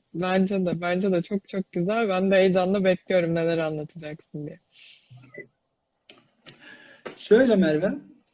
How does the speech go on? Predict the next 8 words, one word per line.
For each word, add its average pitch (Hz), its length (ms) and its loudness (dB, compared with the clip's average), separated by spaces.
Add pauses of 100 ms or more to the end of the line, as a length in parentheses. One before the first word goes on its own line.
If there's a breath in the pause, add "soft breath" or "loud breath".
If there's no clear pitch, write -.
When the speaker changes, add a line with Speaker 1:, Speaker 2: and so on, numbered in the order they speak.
(140)
Speaker 2:
e, 151 320 -6 (1500)
bu 214 100 -2
konuya 240 360 4
girmeden 202 640 2
önce 170 420 -4 (960)
şunu 226 240 4
söylemem 190 460 6
gerekiyor. 139 480 0